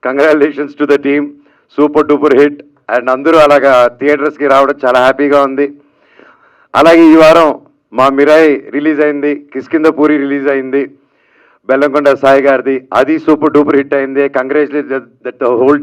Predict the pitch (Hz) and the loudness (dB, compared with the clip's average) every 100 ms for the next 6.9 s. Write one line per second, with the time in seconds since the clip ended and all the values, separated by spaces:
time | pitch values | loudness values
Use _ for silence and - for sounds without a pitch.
0 | 143 151 147 135 143 156 170 165 _ _ | -2 -2 -2 -4 0 0 0 -4 _ _
1 | _ - 127 156 147 147 151 147 156 123 | _ -10 -6 -4 -4 -2 0 0 0 0
2 | 147 151 147 147 139 143 147 _ _ _ | 0 2 0 0 -2 -4 -6 _ _ _
3 | - 123 127 160 160 156 147 160 147 156 | -10 -10 -6 -2 2 2 0 -2 -2 -2
4 | 165 165 147 131 147 160 165 165 170 156 | -2 -2 -4 -6 -4 -6 -6 -6 -4 -4
5 | 160 - 127 160 175 160 160 160 160 - | -6 -8 -10 -6 -6 -4 -4 -4 -8 -18
6 | _ _ _ _ _ 117 139 143 135 | _ _ _ _ _ -6 -2 -2 -4